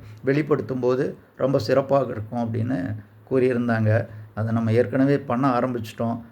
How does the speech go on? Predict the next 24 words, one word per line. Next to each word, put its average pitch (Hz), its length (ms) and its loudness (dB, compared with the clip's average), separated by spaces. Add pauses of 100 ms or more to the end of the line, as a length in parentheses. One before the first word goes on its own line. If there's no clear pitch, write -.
இருந்தாலும் 127 400 2
அதையும், 135 400 0 (460)
அ, 127 160 2
நம்ம 127 240 0
மைண்ட்ல 135 520 2
வச்சுக்கலாங்க. 107 520 0 (1500)
நண்பர்களே, 131 680 2 (720)
அ, 123 240 2
நான் 120 220 2
இந்த 120 120 2
பதிவின் 123 360 2
ஆரம்பத்துல 123 460 2
சொன்ன 113 280 -4
மாதிரி 117 440 -4 (180)
சேவை, 139 560 2 (280)
இந்த 107 220 -2
சர்வீஸ்ன்னு 147 580 0
போகும்போது, 131 720 2 (720)
இப்ப 113 200 -6
நம்ம 131 360 4
வாழ்க்கையில 147 280 0
நம்ம 143 200 2
எவ்வளவோ, 139 460 2
அ, - 100 -6